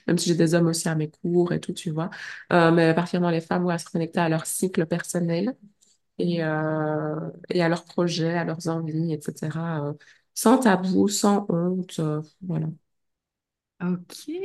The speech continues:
Speaker 2: j'adore, j'adore, j'adore. C'est tout ce que, ce que je peux te souhaiter parce que vraiment, moi, j'adore te voir, euh, évoluer. Là, je vois que sur ton compte, t'as de plus en plus justement de yoga. Tu participes aussi à des retraites. J'ai vu que tu faisais, euh, en collaboration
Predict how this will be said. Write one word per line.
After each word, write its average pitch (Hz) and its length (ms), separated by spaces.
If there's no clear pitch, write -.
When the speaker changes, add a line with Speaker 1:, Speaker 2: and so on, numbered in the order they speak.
Speaker 2:
j'adore, 196 580
j'adore, 214 320
j'adore. 196 240
C'est 175 140
tout - 160
ce - 80
que, 170 440
ce - 120
que 175 100
je - 80
peux 180 140
te 170 100
souhaiter 165 380
parce 147 220
que 147 100
vraiment, 165 260
moi, 175 120
j'adore 147 340
te - 80
voir, 160 300
euh, 139 80
évoluer. 190 520
Là, 190 140
je 170 120
vois 185 120
que 185 80
sur 180 160
ton 185 160
compte, 196 220
t'as 170 100
de 156 60
plus 190 240
en 190 100
plus 190 160
justement 175 480
de 175 100
yoga. 240 440
Tu - 100
participes 196 420
aussi 214 220
à 196 60
des 190 140
retraites. 226 580
J'ai 185 140
vu 202 140
que 214 80
tu 190 180
faisais, 190 440
euh, 175 160
en 190 140
collaboration 196 800